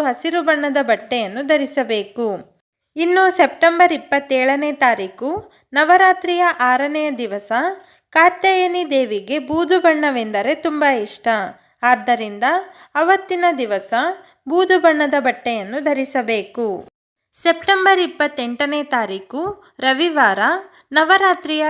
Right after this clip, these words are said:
ಏಳನೆಯ ದಿವಸ, ಕಾಳರಾತ್ರಿ ದೇವಿಗೆ ಕೇಸರಿ ಬಣ್ಣ ಎಂದರೆ ತುಂಬ ಇಷ್ಟ. ಆದ್ದರಿಂದ ಆ ದಿವಸ ಕೇಸರಿ ಬಣ್ಣದ ಬಟ್ಟೆಯನ್ನು ಧರಿಸಬೇಕು.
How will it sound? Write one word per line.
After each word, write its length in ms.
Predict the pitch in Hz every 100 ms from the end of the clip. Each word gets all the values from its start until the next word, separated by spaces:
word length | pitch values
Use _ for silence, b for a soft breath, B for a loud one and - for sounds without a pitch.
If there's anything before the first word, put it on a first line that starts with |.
| 302
ಏಳನೆಯ 480 | 269 294 294 285 269 262
ದಿವಸ, 360 | 214 190 190 240 302 381 b b _
ಕಾಳರಾತ್ರಿ 760 | 311 339 381 392 359 339 311 320
ದೇವಿಗೆ 500 | 254 254 214 208 302 320
ಕೇಸರಿ 520 | 311 330 339 381 349
ಬಣ್ಣ 240 | 277 277 262 247
ಎಂದರೆ 380 | 214 202 196 320
ತುಂಬ 280 | 330 285 269 226
ಇಷ್ಟ. 260 | 208 - 240 214 175 b b _
ಆದ್ದರಿಂದ 600 | 233 208 226 214 202 202 277 381 392 b b 277
ಆ 140 | 349 381
ದಿವಸ 360 | 359 339 339 339 330
ಕೇಸರಿ 480 | 320 262 269 330 330
ಬಣ್ಣದ 360 | 285 294 285 277
ಬಟ್ಟೆಯನ್ನು 600 | 240 233 - 233 196 226 294
ಧರಿಸಬೇಕು. 840 | 285 254 269 240 220 196 - 214